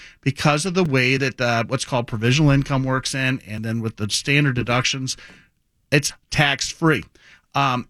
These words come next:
and the difference between taking Social Security right away, which could be maybe thirty, forty thousand dollars a year of income, versus for a married couple, versus somebody that might be able to get seventy, even eighty thousand dollars a year of income,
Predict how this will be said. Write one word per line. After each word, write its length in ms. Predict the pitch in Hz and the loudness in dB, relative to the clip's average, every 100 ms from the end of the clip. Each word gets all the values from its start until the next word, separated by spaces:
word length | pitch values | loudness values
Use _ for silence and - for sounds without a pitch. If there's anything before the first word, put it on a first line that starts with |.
| - | -2
and 180 | 151 143 | 0 0
the 60 | |
difference 460 | 131 151 175 208 190 | 2 2 2 0 0
between 440 | 170 - 160 156 | -2 2 2 2
taking 300 | 147 151 147 | 2 0 0
Social 180 | 131 143 | 0 -2
Security 300 | - 143 123 | -2 0 0
right 160 | 120 117 | 0 0
away, 260 | 117 170 | 0 0
which 200 | 160 131 | 0 -2
could 100 | - | -6
be 180 | 120 117 | -4 -2
maybe 300 | 117 110 113 - _ _ | 0 -2 -4 -10 _ _
thirty, 300 | 165 160 147 | 0 4 2
forty 360 | - 190 214 190 | 2 0 2 2
thousand 400 | 185 175 160 160 | 0 0 0 2
dollars 360 | 156 156 147 | 2 2 2
a 40 | 143 | 2
year 240 | 147 147 | 4 4
of 100 | 143 | 2
income, 400 | 151 147 151 147 - - _ | 0 0 -2 -2 -6 -20 _
versus 380 | 139 156 - 113 | 0 0 -2 -2
for 100 | 156 | 2
a 40 | |
married 220 | 143 143 | 4 2
couple, 260 | 151 151 151 | 2 0 0
versus 480 | 123 156 180 196 160 | 0 2 2 0 -2
somebody 260 | 196 202 | -2 0
that 160 | 190 190 | 2 2
might 240 | 131 170 | 2 0
be 120 | 170 175 | 2 2
able 160 | 175 | 4
to 60 | 165 | 2
get 160 | 156 - | 2 -2
seventy, 640 | - 170 170 190 190 202 | -4 -2 0 2 2 2
even 320 | 180 180 185 185 | 4 4 4 2
eighty 280 | 165 175 185 | 2 4 4
thousand 380 | 170 165 160 | 2 0 0
dollars 260 | 151 147 147 | 0 0 2
a 60 | 139 | 0
year 160 | 135 | 0
of 80 | 127 | 2
income, 440 | 170 185 190 185 | 2 4 2 0